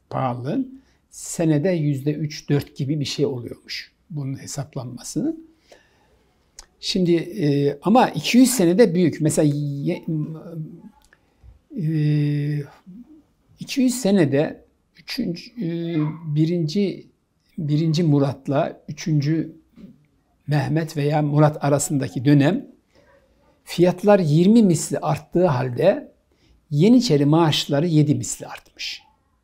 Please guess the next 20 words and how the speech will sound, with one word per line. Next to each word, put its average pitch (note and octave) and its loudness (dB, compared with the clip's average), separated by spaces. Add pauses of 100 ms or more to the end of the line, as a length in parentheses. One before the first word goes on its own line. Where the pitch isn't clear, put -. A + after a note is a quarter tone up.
(100)
Anlatabiliyor C#3 -6
muyum? C#3+ -6 (560)
Bu D3+ 4
neyi G3 6
gösteriyor? D3 -2 (180)
Ücretler D#3 0
geride C3+ -2
kalmış. - -14 (840)
Bak. - -18 (720)
Ha, A2+ -10 (300)
düşmüş. - -6 (920)
Ee, E3 -2 (360)
şeyden F3 2
bahsettik. D3+ 0 (440)
Kadılığın D3 4
niye D3 6
süreli C#3 2
hale B2 0
gelmesinden B2+ -2
bahsettik. B2 -6